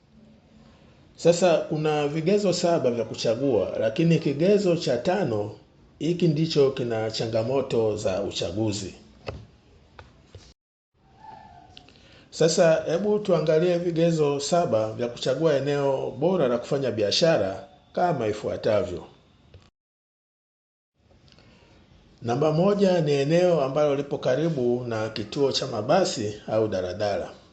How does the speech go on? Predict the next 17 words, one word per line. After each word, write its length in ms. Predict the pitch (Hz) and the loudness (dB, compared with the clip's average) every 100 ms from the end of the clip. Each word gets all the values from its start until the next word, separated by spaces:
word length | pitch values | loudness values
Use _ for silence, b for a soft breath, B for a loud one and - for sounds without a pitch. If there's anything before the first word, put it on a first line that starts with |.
| _ _ - b b b b b | _ _ -20 b b b b b
Kwa 120 | 127 | -2
kawaida, 500 | 156 156 180 196 185 | 2 4 4 4 2
maeneo 560 | 160 156 156 185 175 156 | 2 0 2 2 2 2
ya 360 | 139 131 131 | 2 2 0
karibu 420 | 120 135 135 160 147 | -2 -4 -4 -4 -4
na 140 | 127 | -6
vituo 280 | 120 117 147 | -8 -6 -4
vya 120 | 131 | -4
mabasi 480 | 120 113 135 143 151 | -6 -4 -2 -2 -2
au 120 | 131 | -2
daladala 580 | 110 104 104 151 151 107 | 0 -2 -2 -2 0 0
yanakuwa 380 | 120 135 185 165 | -2 -4 -2 -2
na 80 | |
mkusanyiko 580 | 131 - - 127 139 131 | -2 -6 -4 -2 -2 -4
mkubwa 400 | 113 113 131 117 107 | -6 -8 -2 0 2
wa 420 | 98 98 98 98 - | 0 -4 -8 -10 -10
watu. 420 | 107 113 - 98 | -4 -4 -6 -10